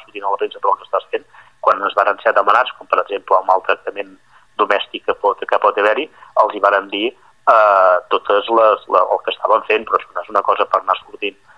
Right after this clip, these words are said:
a la premsa. El que la premsa, eh, li hem, hem de fer és que, eh, la gent sàpiga de que nosaltres estem treballant per poder lluitar contra aquesta violència de gènere que hi ha, i que, doncs, han sortit, això sí que ha sortit a la premsa i els hi van fer també arribar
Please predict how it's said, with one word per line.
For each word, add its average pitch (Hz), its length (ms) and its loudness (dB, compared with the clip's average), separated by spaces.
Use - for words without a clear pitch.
a 107 140 0
la 98 180 4
premsa. - 380 -2
El 101 200 4
que 185 160 4
la - 80 -2
premsa, 101 320 -4
eh, 107 160 2
li 107 80 2
hem, 101 160 -2
hem 104 80 -8
de 104 160 -2
fer 113 220 2
és - 180 -6
que, 113 140 4
eh, - 840 0
la 98 120 2
gent 107 200 -4
sàpiga 117 460 0
de - 100 -2
que 107 180 0
nosaltres 104 400 0
estem 113 240 -4
treballant 104 480 0
per 101 100 2
poder 98 240 -2
lluitar 107 300 0
contra 120 240 0
aquesta 107 280 -8
violència 95 440 -6
de 90 120 -6
gènere 95 360 0
que 87 120 -4
hi - 80 -4
ha, 151 80 4
i 107 140 -8
que, 98 160 4
doncs, 92 160 -4
han 95 160 -2
sortit, - 300 -12
això - 180 -8
sí 107 80 -10
que 110 80 2
ha - 40 -8
sortit 104 240 -4
a 101 80 4
la 98 120 4
premsa 143 240 -2
i 107 80 -2
els 95 80 -4
hi 95 80 0
van 95 160 0
fer 101 140 -2
també 98 180 -6
arribar 101 320 0